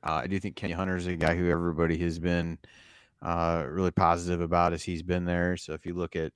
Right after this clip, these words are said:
not an I U guy, but somebody who's been on the, the staff through a couple different regimes, uh, o-, obviously somebody has to feel pretty good. It's not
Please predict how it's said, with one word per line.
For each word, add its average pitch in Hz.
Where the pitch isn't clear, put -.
not 87
an 82
I 80
U 87
guy, 82
but 78
somebody 85
who's 82
been 85
on 85
the, 80
the 85
staff 87
through 101
a 85
couple 92
different 87
regimes, 85
uh, 78
o-, 73
obviously 85
somebody 87
has 85
to 73
feel 87
pretty 85
good. 85
It's 85
not 87